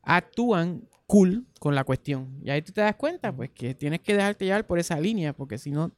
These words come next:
Speaker 1: tú te dañas la película.
Speaker 2: Si están viendo esto hoy, vayan a ver la película. Depende también de ustedes de que vayan al cine para que se mantenga en sala.
Speaker 1: Ujú.
Speaker 2: Es una película que necesita que la vean.
Speaker 1: Oye.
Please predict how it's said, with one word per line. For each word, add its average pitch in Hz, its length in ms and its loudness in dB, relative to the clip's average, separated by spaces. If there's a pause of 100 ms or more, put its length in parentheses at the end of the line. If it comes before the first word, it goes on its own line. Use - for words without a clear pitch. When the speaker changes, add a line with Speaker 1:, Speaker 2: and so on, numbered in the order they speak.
(200)
Speaker 1:
tú 269 140 -4
te 196 160 -2
dañas 156 320 2
la 135 140 -4
película. - 600 -4 (120)
Speaker 2:
Si - 180 0
están 214 320 2
viendo 262 320 4
esto 220 280 2
hoy, 156 180 4
vayan 160 400 2
a 190 80 0
ver 185 100 2
la 180 120 4
película. 147 500 4
Depende 160 480 2
también 175 340 2
de 175 60 2
ustedes 160 300 2
de 156 120 0
que 127 120 -2
vayan 139 320 2
al 165 100 2
cine 156 260 -2
para 143 140 -2
que 139 80 -4
se 127 140 -2
mantenga 120 500 -2
en 156 80 0
sala. 127 440 0 (140)
Speaker 1:
Ujú. 110 280 -18
Speaker 2:
Es 147 100 0
una 175 240 4
película 185 400 2
que 165 180 0
necesita 175 840 -2 (320)
que 135 120 0
la 110 120 0
vean. 110 340 -2 (260)
Speaker 1:
Oye. 202 320 4